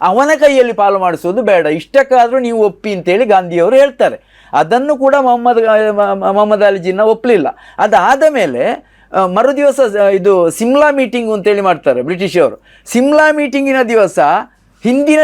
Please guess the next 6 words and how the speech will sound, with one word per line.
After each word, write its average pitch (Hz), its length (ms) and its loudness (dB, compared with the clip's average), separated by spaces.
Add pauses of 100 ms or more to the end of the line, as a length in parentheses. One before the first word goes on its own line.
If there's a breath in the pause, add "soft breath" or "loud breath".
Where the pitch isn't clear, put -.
ದಿವಸ 277 320 0
ಬ್ರಿಟಿಷ್ 247 440 -4
ಅಧಿಕಾರಿಗಳು 254 720 0
ಜಿನ್ನಾನ 240 500 -2
ಮನೆಗೆ 240 380 -2
ಹೋಗಿ, 214 540 -2